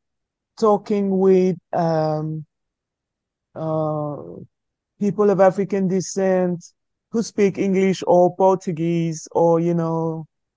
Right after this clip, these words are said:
any other language, uh, what is really important for me is that we, um,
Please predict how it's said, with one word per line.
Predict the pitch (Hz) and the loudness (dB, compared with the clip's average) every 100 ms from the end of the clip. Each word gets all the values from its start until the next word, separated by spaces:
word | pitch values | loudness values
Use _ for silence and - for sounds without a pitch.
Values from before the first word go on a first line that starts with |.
| _ | _
any | 185 180 175 | -2 0 2
other | 175 170 165 | 4 4 2
language, | 170 175 165 160 151 147 - _ _ _ _ _ _ _ _ - | 2 0 -2 -2 -2 -6 -20 _ _ _ _ _ _ _ _ -4
uh, | 185 180 175 170 151 - 165 170 _ _ - | 2 4 4 2 0 -6 -12 -16 _ _ -2
what | 208 294 | 2 2
is | 269 196 175 | 2 -2 -2
really | 202 190 185 - | 0 0 -2 -2
important | 170 - 175 170 - 165 151 147 - - _ _ _ _ _ _ _ | -4 0 2 2 0 -6 -6 -8 -14 -20 _ _ _ _ _ _ _
for | - 196 | -2 2
me | 214 262 170 143 147 - _ _ _ _ _ | 4 4 2 0 -6 -16 _ _ _ _ _
is | 208 202 | -2 0
that | 247 233 190 185 185 | 2 4 4 0 -4
we, | 175 214 226 247 240 - | -8 -4 0 0 0 -2
um, | 190 185 175 175 170 | -4 -2 -2 -2 -6